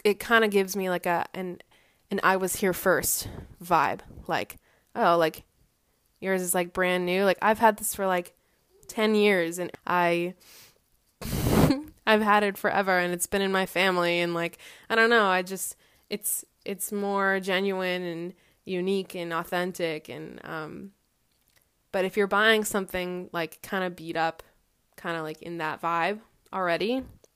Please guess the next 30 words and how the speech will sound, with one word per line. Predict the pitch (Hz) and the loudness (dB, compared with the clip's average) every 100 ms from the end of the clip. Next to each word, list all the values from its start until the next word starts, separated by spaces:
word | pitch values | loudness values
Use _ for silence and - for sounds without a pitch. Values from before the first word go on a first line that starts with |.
| _ _ _ _ _ _ - | _ _ _ _ _ _ -8
um, | 185 175 160 196 202 _ _ _ _ _ _ _ _ _ _ _ _ _ _ _ _ _ _ _ _ _ | -6 -4 -8 -10 -16 _ _ _ _ _ _ _ _ _ _ _ _ _ _ _ _ _ _ _ _ _
make | 202 208 | -4 -2
sure | - 220 | -2 -2
it | 247 | -2
has | 247 277 | 0 0
enough | 247 247 220 | 2 2 2
life | 196 202 262 - | -2 -2 -2 -2
left | 285 330 349 | -4 -2 -2
in | 339 | 0
it. | 403 466 330 - | 0 0 0 0
<laughs> | - | 4
Like, | 381 349 - - - - - _ _ - | 6 4 -2 -18 -18 -16 -20 _ _ 6
obviously, | 220 220 262 262 277 269 | 6 6 0 0 -2 -2
this | 254 254 | -4 -4
is, | 233 | 0
like, | 220 196 - _ _ _ _ _ _ _ _ | 0 -2 -8 _ _ _ _ _ _ _ _
this | 226 214 | -2 -2
is | 240 | -4
kind | - 226 196 | -4 -2 0
of | |
an | 190 185 | 0 2
obvious | 180 180 175 175 196 - - - - - - - - _ _ - | 6 6 6 0 0 -4 -8 -8 -10 -18 -20 -20 -20 _ _ -4
answer. | 185 180 - 196 196 | -2 0 0 0 0
It's | 202 - | -2 4
obvious | 190 185 180 185 - | 6 6 4 -2 -6
thing | - 170 175 | -6 -6 -4
to, | 180 | -4
like, | 175 175 | -4 -4
think | - 185 185 | -6 -6 -2
about. | 202 208 226 277 | 4 8 8 6